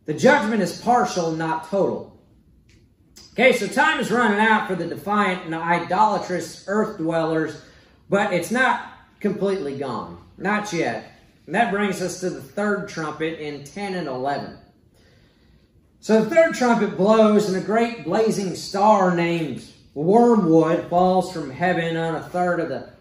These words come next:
rivers and springs. And it's kinda, you know, anybody who's dealt with Revelation at all, you know, that sounds familiar, right? Wormwood.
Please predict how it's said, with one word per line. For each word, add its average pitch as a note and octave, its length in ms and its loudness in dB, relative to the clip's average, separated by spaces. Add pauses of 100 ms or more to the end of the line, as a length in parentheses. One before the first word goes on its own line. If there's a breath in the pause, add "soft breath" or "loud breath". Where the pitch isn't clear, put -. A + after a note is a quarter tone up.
(140)
rivers E3+ 540 -2
and A#2+ 180 -12
springs. C3+ 800 -10
And C3 100 -12
it's B2 180 -14
kinda, D3 380 -10 (480 soft breath)
you D3+ 140 -14
know, C#3+ 80 -8
anybody D#3 540 -4
who's - 440 -14 (480)
dealt D3+ 320 -2
with C3 80 -8
Revelation D3+ 600 -6
at B2+ 100 -8
all, C3+ 280 -2
you E3+ 60 -6
know, C#3+ 180 -6
that D3 420 -8 (180)
sounds D#3+ 340 -8
familiar, C3+ 540 -6
right? D3 440 -6
Wormwood. D#3 640 -4